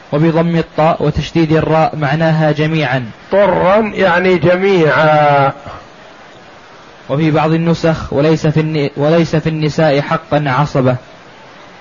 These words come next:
Speaker 2: نوضح هذا بالأمثلة. انتبه، هلك هالك عن ابن وبنت،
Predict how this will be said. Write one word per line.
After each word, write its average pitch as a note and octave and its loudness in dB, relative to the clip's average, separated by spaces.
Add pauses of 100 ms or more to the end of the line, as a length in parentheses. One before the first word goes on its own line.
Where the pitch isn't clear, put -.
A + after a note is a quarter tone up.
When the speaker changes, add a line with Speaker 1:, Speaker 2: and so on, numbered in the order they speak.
(1600)
Speaker 2:
نوضح F#3+ 4
هذا G3+ 4
بالأمثلة. F3 2 (2500)
انتبه، E3+ 2 (920)
هلك F#3 2
هالك G3 2 (1080)
عن F3 2
ابن G3 2 (580)
وبنت، F#3 2